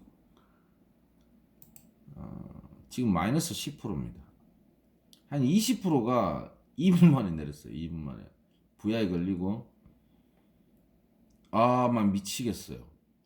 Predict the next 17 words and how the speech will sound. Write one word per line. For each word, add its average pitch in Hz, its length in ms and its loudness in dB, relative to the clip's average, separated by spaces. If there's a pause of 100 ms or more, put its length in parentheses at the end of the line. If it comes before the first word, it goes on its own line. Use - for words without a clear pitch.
(120)
어, - 480 -20 (1700)
지금 87 220 -8
제 90 240 -8
B라고 107 480 -2
제가 85 240 -2
요 82 180 -2
끝자리에서 98 440 -8
산 87 240 -6
게 73 80 -2
나오죠. 73 440 -6
잊으면서. 69 580 -8 (320)
음. - 460 -20 (3250)
참, - 180 -20
광진한테, 87 760 -2
아, 76 880 -2 (540)
너무 78 280 -6
아파요. 67 500 -12